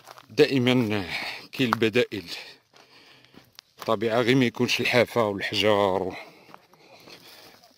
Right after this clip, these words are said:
ولكن بصراحة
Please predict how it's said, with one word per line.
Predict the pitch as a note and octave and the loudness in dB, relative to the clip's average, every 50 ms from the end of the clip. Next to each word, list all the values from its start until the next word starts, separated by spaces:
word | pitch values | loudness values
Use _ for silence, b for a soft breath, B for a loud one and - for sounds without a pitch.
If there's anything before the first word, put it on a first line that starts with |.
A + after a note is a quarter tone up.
| B B B B B B B B B B B B B B B B B B B B _ _ - B B B B B B B B B B B B B B B B _ _ _ _ _ - | B B B B B B B B B B B B B B B B B B B B _ _ -20 B B B B B B B B B B B B B B B B _ _ _ _ _ -4
ولكن | A2+ A#2 A2 - A#2+ A2 | -2 -2 -2 -2 -2 -2
بصراحة | G2+ - - D3 C3+ A#2 A#2 G#2 - - C3 D3 D3+ | 0 4 6 6 6 6 6 2 2 2 0 0 0